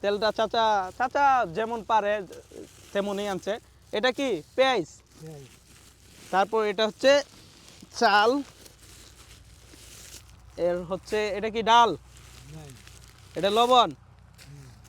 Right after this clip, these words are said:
Speaker 1: চালটা অনেক ওজন। তো যাই হোক, চাচা আপনি তো বাজার ভালোই করছেন দেখা যা। এই চাচার একটু রিক্সাটা দেখাও।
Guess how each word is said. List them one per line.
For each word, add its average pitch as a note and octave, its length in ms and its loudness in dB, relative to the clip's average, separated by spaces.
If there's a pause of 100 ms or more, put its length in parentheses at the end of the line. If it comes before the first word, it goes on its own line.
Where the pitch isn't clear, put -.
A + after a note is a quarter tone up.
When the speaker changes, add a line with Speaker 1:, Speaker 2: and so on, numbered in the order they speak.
(340)
Speaker 1:
চালটা A3+ 380 2
অনেক A#3 200 2 (340)
ওজন। B3 380 2 (680)
তো F3+ 80 -4
যাই F#3+ 180 0
হোক, A#3 180 2 (380)
চাচা A#3+ 260 4
আপনি G#3+ 300 2
তো C4+ 100 4
বাজার C4+ 280 6
ভালোই A#3 280 4
করছেন A#3+ 340 2
দেখা A3 160 2
যা। F3 200 -2 (760)
এই A3 100 6
চাচার C4+ 300 6
একটু C4 160 -2
রিক্সাটা B3+ 400 4
দেখাও। A#3+ 320 0